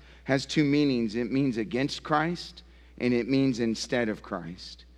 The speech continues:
It means that Satan doesn't only oppose Christ,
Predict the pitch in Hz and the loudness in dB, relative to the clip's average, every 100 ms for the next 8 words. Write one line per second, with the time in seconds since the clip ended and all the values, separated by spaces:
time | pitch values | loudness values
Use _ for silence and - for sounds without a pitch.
0 | - - - - - 147 151 175 165 127 | -20 -20 -20 -20 -2 2 6 6 4 2
1 | 147 - - 175 139 151 147 143 147 131 | 0 0 2 2 2 2 4 4 2 0
2 | 147 143 131 123 120 - 156 170 165 - | 0 2 0 0 -4 -2 2 2 2 -2
3 | 117 98 92 95 - - - | -4 -4 -6 -8 -12 -16 -18